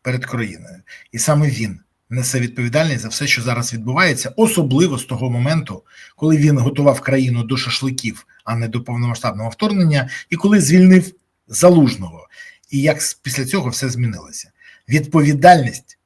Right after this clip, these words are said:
накладає зобов'язання. Зеленський повинен змінити ситуацію. Якщо не може, хай кличе дорослих, дорослих політиків, дорослих генералів, дорослих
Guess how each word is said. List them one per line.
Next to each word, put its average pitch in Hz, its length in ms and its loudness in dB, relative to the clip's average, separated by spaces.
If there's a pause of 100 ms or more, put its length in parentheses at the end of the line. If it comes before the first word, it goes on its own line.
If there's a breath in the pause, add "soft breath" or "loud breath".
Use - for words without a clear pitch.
(160)
накладає 139 640 2
зобов'язання. 123 880 -2 (440)
Зеленський 165 600 0 (180)
повинен 135 800 2 (200)
змінити 127 680 -2
ситуацію. 98 800 -10 (340 soft breath)
Якщо 151 480 2
не 135 120 0
може, 156 400 0 (120)
хай 135 300 -4
кличе 131 640 -2
дорослих, 139 720 -2 (300)
дорослих 220 420 -2
політиків, 123 560 -8 (180)
дорослих 143 540 -4
генералів, 113 600 -2 (360 loud breath)
дорослих 147 760 -2